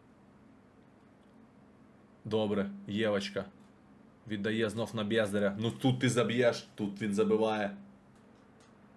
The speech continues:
О! Ой. Ой! Вау, Льова втікає від Томорі, як від пішохіда. Вау, і забиває нам красивий гол.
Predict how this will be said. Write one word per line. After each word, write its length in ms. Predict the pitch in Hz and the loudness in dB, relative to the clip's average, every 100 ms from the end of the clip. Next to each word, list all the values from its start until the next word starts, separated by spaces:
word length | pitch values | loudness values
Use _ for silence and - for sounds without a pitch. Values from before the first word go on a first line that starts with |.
| - - - - - - - - - - - | -20 -20 -20 -20 -20 -20 -20 -20 -20 -8 2
О! 240 | 151 139 - - - - - - - - - - - - - - - - - - - - - - - - - - - - - - - - - - | 4 4 0 -10 -20 -20 -20 -20 -20 -20 -20 -20 -20 -20 -20 -20 -20 -20 -20 -20 -20 -20 -20 -20 -20 -20 -20 -20 -20 -20 -20 -20 -20 -20 -16 -6
Ой. 200 | 113 98 - - - - - - - - - - - | -4 -4 -10 -20 -20 -20 -20 -20 -20 -20 -20 -4 4
Ой! 240 | 131 120 - - - - - - - - - - - - | 6 4 0 -12 -20 -20 -20 -20 -20 -20 -20 -20 -18 -4
Вау, 580 | 101 104 104 107 104 104 | 2 4 4 4 4 4
Льова 220 | 110 110 | 4 4
втікає 420 | 101 107 104 113 | 0 -2 2 2
від 180 | 107 101 | 2 0
Томорі, 320 | 113 110 113 113 | 0 2 2 2
як 140 | 101 | 0
від 160 | 104 101 | -4 -4
пішохіда. 600 | 101 120 - 107 101 98 - - - 95 | -6 -6 -4 -2 -2 -4 -10 -18 -8 2
Вау, 800 | 107 110 113 113 113 113 110 110 | 4 4 4 4 4 4 4 2
і 40 | |
забиває 560 | 101 104 104 113 117 113 | 2 2 4 4 4 2
нам 220 | 113 113 | 0 0
красивий 520 | 113 110 - 120 117 | 0 0 0 0 2
гол. 340 | 117 120 107 | 4 4 4